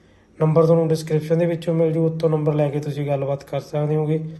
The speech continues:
ਬਾਕੀ ਵੀਡੀਓ ਨੂੰ ਜਿੱਥੇ ਵੀ ਤੁਸੀਂ ਦੇਖ ਰਹੇ ਹੋ, ਵੀਡੀਓ ਨੂੰ ਵੱਧ ਤੋਂ ਵੱਧ ਸ਼ੇਅਰ ਜ਼ਰੂਰ ਕਰ ਦਿਓ। ਕੰਪਿਊਟਰ ਵਾਲਾ ਕਿਰਾਇਆ ਬਿਲਕੁਲ ਸਾਫ਼, ਬਿਲਕੁਲ ਨਵੀਂ ਕੰਡੀਸ਼ਨ ਦੇ ਵਿੱਚ ਖੜਾ ਹੈਗਾ।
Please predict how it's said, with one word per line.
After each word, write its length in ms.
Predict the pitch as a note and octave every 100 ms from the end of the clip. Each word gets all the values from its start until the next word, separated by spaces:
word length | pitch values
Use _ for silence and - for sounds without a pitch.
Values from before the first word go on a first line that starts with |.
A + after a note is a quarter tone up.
| - - _ _ _ _ _
ਬਾਕੀ 280 | C#3+ D#3+ E3+
ਵੀਡੀਓ 280 | D3+ D#3+ E3+
ਨੂੰ 120 | F3
ਜਿੱਥੇ 280 | D#3+ D#3+ F3
ਵੀ 80 | E3+
ਤੁਸੀਂ 260 | E3+ D#3+
ਦੇਖ 260 | D#3 D3 D#3
ਰਹੇ 120 | D3
ਹੋ, 100 | D3+
ਵੀਡੀਓ 200 | D3 D#3
ਨੂੰ 140 | D#3+ D#3+
ਵੱਧ 160 | D3+
ਤੋਂ 100 | E3
ਵੱਧ 80 | D#3+
ਸ਼ੇਅਰ 220 | D#3+ D3+
ਜ਼ਰੂਰ 260 | D3+ C#3 C3
ਕਰ 180 | D3 B2+
ਦਿਓ। 160 | B2+ A#2+ - _ _ _ _ -
ਕੰਪਿਊਟਰ 360 | D#3+ D3+ E3 F3
ਵਾਲਾ 160 | F3+
ਕਿਰਾਇਆ 340 | E3+ E3+ F3+ F3+
ਬਿਲਕੁਲ 360 | E3 E3 F3+ F3
ਸਾਫ਼, 420 | - D#3 D#3 D3
ਬਿਲਕੁਲ 360 | D#3 D#3 F3 E3
ਨਵੀਂ 220 | D#3 D#3
ਕੰਡੀਸ਼ਨ 360 | D#3 D3 D3 E3+
ਦੇ 80 |
ਵਿੱਚ 220 | D#3+ D#3 -
ਖੜਾ 140 | B2
ਹੈਗਾ। 200 | B2+ C3